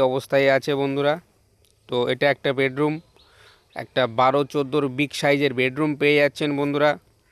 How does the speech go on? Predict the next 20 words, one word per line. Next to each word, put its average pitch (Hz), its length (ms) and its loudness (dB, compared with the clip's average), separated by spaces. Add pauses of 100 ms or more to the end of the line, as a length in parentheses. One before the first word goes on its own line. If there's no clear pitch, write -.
(1700)
আর 135 100 2 (220)
বাড়িটি 143 320 2 (100)
কিন্তু 151 280 -4 (320)
এই 143 60 -2 (100)
সানসেটের 147 560 -2
উপরে 151 260 0 (540)
একদম 135 380 -2 (580)
ওয়ারড্রপের 143 540 2 (100)
কাজ 135 140 2 (120)
করা, 143 180 4 (160)
বক্স 135 240 2 (120)
করা 135 200 4 (100)
আছে 151 260 -2
বন্ধুরা। 139 420 0 (580)
আর - 180 -6
বাড়িটি 131 280 0
কিন্তু 156 240 0
অত্যন্ত 147 380 -2 (140)
সস্তা। 160 380 2 (400)
অবশ্যই 139 360 0